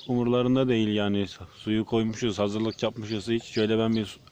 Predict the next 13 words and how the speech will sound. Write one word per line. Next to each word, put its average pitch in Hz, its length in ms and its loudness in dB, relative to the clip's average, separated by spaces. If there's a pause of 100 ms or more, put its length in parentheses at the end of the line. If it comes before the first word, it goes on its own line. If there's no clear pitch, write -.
(640)
leğene 110 340 2
doğru 113 280 2
arkalayayım 113 440 2
onları. 107 340 0
Bakalım 107 400 2
girecekler 104 540 2
mi? 92 160 -4
Girdiği 107 340 0
zaman 113 300 2
videoyu 110 320 2
tekrar 113 480 0
devam 110 280 2
ettiririm. 98 500 -2